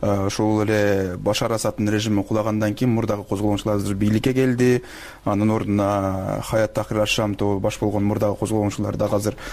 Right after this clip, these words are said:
сүйлөшүүлөр дагы жүргүзүп атат. Учурда дүйнөдө он жылдардан бери жаңжал болуп жаткан бул аймакта окуялар, а, кандай өнүгөт деп баары көз салып турган дагы учур.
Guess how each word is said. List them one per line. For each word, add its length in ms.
сүйлөшүүлөр 560
дагы 200
жүргүзүп 240
атат. 140
Учурда 360
дүйнөдө 280
он 380
жылдардан 600
бери 300
жаңжал 280
болуп 220
жаткан 280
бул 120
аймакта 340
окуялар, 460
а, 360
кандай 300
өнүгөт 320
деп 180
баары 300
көз 240
салып 160
турган 240
дагы 160
учур. 260